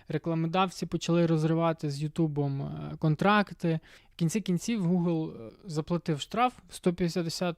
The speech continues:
сто сімдесят мільйонів, здається, доларів і по всьому. Тому весь Satisfy контент можна умовно поділити на білий і сірий. Дещо з так, е, названих Satisfy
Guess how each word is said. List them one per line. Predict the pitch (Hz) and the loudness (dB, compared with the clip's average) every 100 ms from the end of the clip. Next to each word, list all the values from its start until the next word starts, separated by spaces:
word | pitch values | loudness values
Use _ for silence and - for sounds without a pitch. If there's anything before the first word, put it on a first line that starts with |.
| _ - | _ -14
сто | - - - | -12 -2 2
сімдесят | 165 175 156 - 214 202 | 4 4 2 2 2 4
мільйонів, | 170 165 160 151 | 4 6 4 2
здається, | - 156 - | 0 -2 -2
доларів | 143 156 143 139 - | -2 0 0 -2 -6
і | 175 | -8
по | - 165 | -4 -4
всьому. | - 123 139 - - | -4 -12 -12 -12 -4
Тому | 170 240 247 185 | 0 4 4 4
весь | 185 214 - | 2 2 0
Satisfy | 175 175 - 190 175 | -4 -6 -4 -4 -2
контент | 170 160 226 269 - 170 | -2 0 -2 -2 -6 -8
можна | 160 156 165 202 190 175 | -6 -2 0 2 0 0
умовно | 156 170 190 165 | 2 2 2 0
поділити | 156 147 170 185 156 | -2 0 0 0 -2
на | 151 151 147 - | -2 -2 -4 -6
білий | 147 143 208 226 214 - _ _ | -4 0 2 2 -2 -6 _ _
і | 165 180 175 | -4 -4 -4
сірий. | - 160 135 - - _ _ | -2 0 0 -4 -16 _ _
Дещо | 170 147 254 - - 160 | -4 4 4 4 2 0
з | - | 0
так, | - 185 - - - | -4 -4 -4 -20 -12
е, | 180 160 | -6 -2
названих | 165 196 180 175 170 | 2 4 4 4 4
Satisfy | 143 175 - 175 - 175 165 156 165 | 2 -2 -2 -6 -4 0 2 2 2